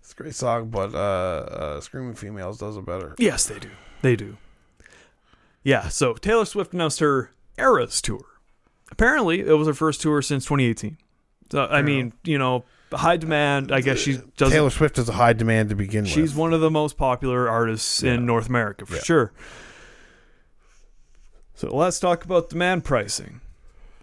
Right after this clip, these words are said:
Speaker 2: Now, now, like, not only demand pricing, but this fucking queue that they started. So you would, you would get a ticket to be in line for the queue.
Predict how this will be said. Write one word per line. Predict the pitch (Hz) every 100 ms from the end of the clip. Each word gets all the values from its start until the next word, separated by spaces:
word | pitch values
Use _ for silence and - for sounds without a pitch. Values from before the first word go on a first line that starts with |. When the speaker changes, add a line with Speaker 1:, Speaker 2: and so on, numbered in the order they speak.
| - - - - - - 208 _ - 185 - 226
Speaker 2:
Now, | 214 196 -
now, | 214 190 175
like, | 175 170 160
not | 190 214 233
only | 220 220 190
demand | 147 147 170 214 214
pricing, | - 151 143 - 131 127
but | 110 147 139
this | 147 -
fucking | 185 185 160 127
queue | - 151 196 247
that | 180 123
they | 120
started. | 104 - 101 - - - _
So | - 170
you | 180 175 220
would, | 233 220
you | 190 208
would | 196
get | 214
a | 175
ticket | - 220 226 180 - -
to | - 165
be | 180 180
in | 170
line | 160 170 170
for | - 156
the | 139
queue. | - 175 156 120